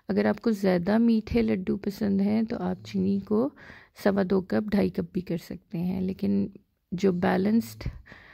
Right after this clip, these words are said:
है वो इसमें बिल्कुल बैलेंस्ड है, इस क्वांटिटी के according बिल्कुल बैलेंस्ड लड्डू बने थे। अब आप आहिस्ता आहिस्ता डालें, आहिस्ता आहिस्ता इसलिए डाल रही हूँ कि आप सूजी को ईजीली हैंडल कर लें, otherwise एकदम क्वांटिटी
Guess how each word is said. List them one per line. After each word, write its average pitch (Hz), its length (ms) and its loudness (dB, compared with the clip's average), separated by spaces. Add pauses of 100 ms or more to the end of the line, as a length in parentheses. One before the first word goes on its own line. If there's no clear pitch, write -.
(260)
है 202 260 2
वो 208 340 0
इसमें 208 420 0
बिल्कुल 190 320 0
बैलेंस्ड 180 640 -2
है, 175 200 -2
इस - 500 -6
क्वांटिटी 175 500 -2
के 185 200 -4
according 175 440 0
बिल्कुल 180 400 -2
बैलेंस्ड 180 720 -2
लड्डू 170 320 -2
बने 170 280 -4 (120)
थे। 214 80 -6 (560)
अब 202 160 2
आप 208 140 0 (120)
आहिस्ता 202 320 0
आहिस्ता 240 260 0
डालें, 220 280 2
आहिस्ता 233 300 0
आहिस्ता 240 240 -4
इसलिए 240 320 -2
डाल 226 260 0
रही 233 140 0
हूँ 254 160 -2
कि 262 140 -6
आप 220 200 -2 (100)
सूजी 202 400 -4
को 247 140 -4
ईजीली 208 500 2
हैंडल 180 380 2
कर 180 160 -6
लें, 175 200 -4 (420)
otherwise 214 400 2
एकदम 214 360 2
क्वांटिटी 233 720 0